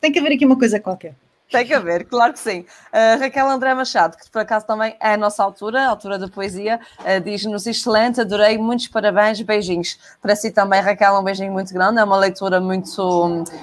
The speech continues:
Speaker 2: muito assídua, uma cliente também assídua aqui da nossa loja, por isso para ela um grande, eh, um grande beijinho. Eh, Patrícia, nós já estamos a encaminhar a nossa conversa para o final. Eu não sei se quer deixar mais alguma mensagem antes de eu lhes fazer a última questão,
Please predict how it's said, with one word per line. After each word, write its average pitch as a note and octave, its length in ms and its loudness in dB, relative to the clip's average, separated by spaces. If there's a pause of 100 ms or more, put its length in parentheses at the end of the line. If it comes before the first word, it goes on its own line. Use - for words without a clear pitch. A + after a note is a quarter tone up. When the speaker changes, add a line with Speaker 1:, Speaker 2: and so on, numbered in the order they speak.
(140)
Speaker 2:
muito G#3 260 0
assídua, C4+ 540 4 (200)
uma G3+ 160 2
cliente G#3+ 400 2
também G#3+ 300 2
assídua G3 300 0
aqui F#3+ 160 -2
da G3 100 0
nossa G3 300 -2
loja, G3+ 340 4
por F#3 140 -12
isso G3 160 -12
para G3 140 -4
ela G3 300 6 (220)
um G#3 140 0
grande, G3+ 420 4 (300)
eh, F#3 260 0
um G#3 100 -4
grande G3 300 0
beijinho. F3+ 420 -4 (260)
Eh, F#3 420 2
Patrícia, A#3 480 -2
nós A#3+ 180 0
já B3 100 2
estamos A#3+ 340 -2
a A#3 60 -2
encaminhar A3 440 0
a G#3+ 40 0
nossa G#3 240 -4
conversa F#3+ 460 -4
para F#3+ 260 0
o F3+ 40 2
final. F3+ 380 0 (240)
Eu G3 60 -6
não G#3 120 2
sei G#3+ 160 -2
se - 160 -8
quer G#3 260 4
deixar G3 400 0
mais G3 240 4
alguma G3 360 0
mensagem F#3 540 0
antes F#3+ 220 -4
de F#3+ 40 -6
eu G3 60 -2
lhes F#3 80 -14
fazer F#3+ 300 -2
a F#3+ 80 0
última F#3+ 360 -6
questão, A3 440 0